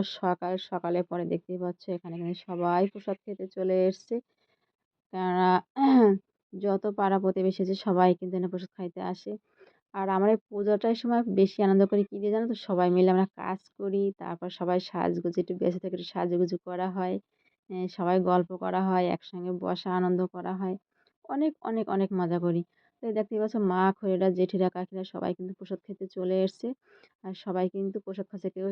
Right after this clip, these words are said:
দাঁড়িয়ে খাচ্ছে, কেউ বসে খাচ্ছে, কেউ গল্প করতেছে। তো finally যেহেতু দুপুরে রান্নাবান্না হবে, ভোগ আরতি হবে, সেখানে, সেই জন্য কিন্তু এখানে সবজি কাটতে আমরা বসে পড়েছি। এই দেখতে পাচ্ছ আলু কাটা হচ্ছে, আর এখানে কিন্তু কাটা হচ্ছে যে বস্তার ভিতরে আছে ফুলকপি,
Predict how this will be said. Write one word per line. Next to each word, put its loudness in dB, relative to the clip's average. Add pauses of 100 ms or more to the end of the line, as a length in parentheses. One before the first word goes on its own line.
দাঁড়িয়ে 2
খাচ্ছে, -6
কেউ -8
বসে -6
খাচ্ছে, -12
কেউ -6
গল্প -2
করতেছে। -8 (520)
তো -6
finally 2
যেহেতু 10
দুপুরে 2
রান্নাবান্না 6
হবে, 8
ভোগ 4
আরতি 4
হবে, -2
সেখানে, -6
সেই 0
জন্য 2
কিন্তু 2
এখানে 0
সবজি -2
কাটতে -6
আমরা -8
বসে -6
পড়েছি। -2
এই 2
দেখতে -6
পাচ্ছ -12
আলু 0
কাটা -8
হচ্ছে, -8 (600)
আর -6
এখানে 2
কিন্তু 2
কাটা -6
হচ্ছে -2
যে 2
বস্তার -8
ভিতরে -2
আছে -4
ফুলকপি, -10